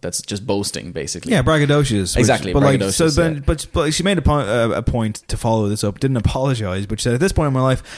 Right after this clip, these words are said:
Speaker 2: I'm expanding personally and musically and gravitating more towards uplifting conscious rap. As I get older, I understand the effect that music has on the world, and seeing where we are today, I feel the younger generation needs to have pa-, hear positive, powerful lyrics."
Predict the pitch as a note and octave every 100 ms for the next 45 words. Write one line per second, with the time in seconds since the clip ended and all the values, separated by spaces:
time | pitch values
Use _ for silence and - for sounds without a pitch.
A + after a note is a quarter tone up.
0 | - B3 A#3+ F3+ D#3+ D#3 D#3 F3 E3 F3
1 | F3+ E3+ C#3 A#2+ A2+ G#2+ A#2 A#2+ A#2+ A#2
2 | A#2 A#2 A#2+ A#2+ - C#3+ C#3 C3+ C#3+ A#2+
3 | G#2+ C3+ C#3 F3 C3 - - - - C3
4 | C3 C3 C3+ C#3+ B2+ B2+ B2+ A#2 B2 A#2
5 | B2 A#2+ A#2 A#2 - - E3 E3 B2+ A2
6 | G2 F#2+ A#2 G#2+ G2+ B2+ C3 A#2+ A2+ A2+
7 | G#2+ A#2 B2 A#2 - - A3+ - C#4 B3
8 | B3 F#3 C#3 B2+ B2 A#2+ A#2+ A#2+ B2 A2
9 | - - D#3 D3+ - E3+ E3+ D3+ - _
10 | - F3+ F3 D#3+ D#3 C#3 - B2+ A#2+ B2
11 | A2+ - F#2+ F#2 E2+ -